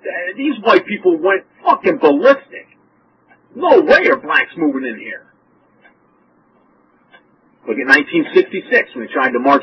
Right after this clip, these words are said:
through, when they, Martin Luther King did march through, uh, Gage Park. He was hit in the head with a brick, got his ass out of there. Look at white people now.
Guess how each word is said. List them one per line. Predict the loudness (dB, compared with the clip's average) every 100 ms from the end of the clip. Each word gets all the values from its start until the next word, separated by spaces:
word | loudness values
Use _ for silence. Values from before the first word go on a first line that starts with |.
| -2
through, | -4
when | -2
they, | 0 -2 -8 _ _ -6 -2 -2 2
Martin | 2 4 0
Luther | -2
King | -2 -2 4
did | 2 2
march | -4 -4 -4
through, | -4 -4 -8 _ _ -6
uh, | -2 -2 -4 -8 -2
Gage | 0 0 -4
Park. | -4 -2 -4 _ _ _ _ _ _
He | -2
was | 2 6
hit | 4
in | 6
the |
head | 4 4
with | 4
a | 0
brick, | 2 2 2 -4 _ _ _ _
got | 0 2
his | 2 2
ass | 0 0
out | -2 -2 -2
of |
there. | -2 -2 -6 _ _ _ _ _ _ _ _ _ _ _ _ _ _ _ _ 2
Look | 2 4
at | 2
white | 0 -2 -4
people | -6 -6 -2
now. | 0 0 -2